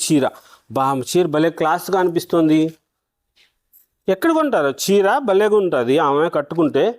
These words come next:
వాళ్ళు ఎవరో ఏంది, మనం కట్టుకుంటే కూడా మనం చూసి అట్లా అనుకుంటారు, మనం వాళ్ళనే అనుకోవసరలే. ఇలా ఉంటాయి, ఎంత గ్రాండ్గా అనిపిస్తుంది. మీరు కట్టుకోండి,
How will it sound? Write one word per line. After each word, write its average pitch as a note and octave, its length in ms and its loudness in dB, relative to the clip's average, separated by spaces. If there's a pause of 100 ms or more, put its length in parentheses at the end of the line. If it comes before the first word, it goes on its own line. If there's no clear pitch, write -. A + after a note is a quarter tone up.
(180)
వాళ్ళు C3 320 2
ఎవరో C3+ 220 0 (160)
ఏంది, D#3+ 240 2 (500)
మనం A#2+ 160 0 (100)
కట్టుకుంటే D#3+ 540 0
కూడా A3 120 0 (100)
మనం E3+ 180 2 (140)
చూసి A3 260 -2
అట్లా A#3+ 240 -2
అనుకుంటారు, A2+ 480 -2 (340)
మనం C3+ 220 0
వాళ్ళనే E3 380 0
అనుకోవసరలే. C3+ 640 -2 (500)
ఇలా C#3+ 240 2
ఉంటాయి, D#3+ 260 -2 (380)
ఎంత F#3+ 160 -2 (100)
గ్రాండ్గా F#3+ 380 2
అనిపిస్తుంది. G3 460 -2 (100)
మీరు C#3 180 -2
కట్టుకోండి, F#3 420 -2